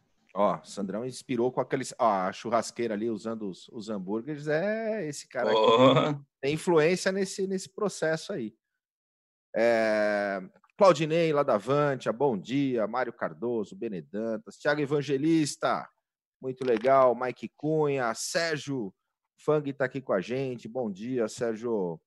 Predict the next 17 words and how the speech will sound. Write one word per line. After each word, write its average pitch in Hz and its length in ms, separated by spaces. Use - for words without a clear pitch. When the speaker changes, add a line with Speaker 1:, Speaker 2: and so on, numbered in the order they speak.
Speaker 1:
Rogério 147 400
Borges, 135 640
Alessir, 165 600
Diego 147 300
Carvalho, 131 640
Antônio 123 320
Carlos 110 480
Félix, 131 580
Emerson 131 480
Bezerra, 120 640
Eitan 165 300
Magal, 175 680
grande 151 380
Eitan, 156 300
já 143 120
teve 175 320
aqui. 165 360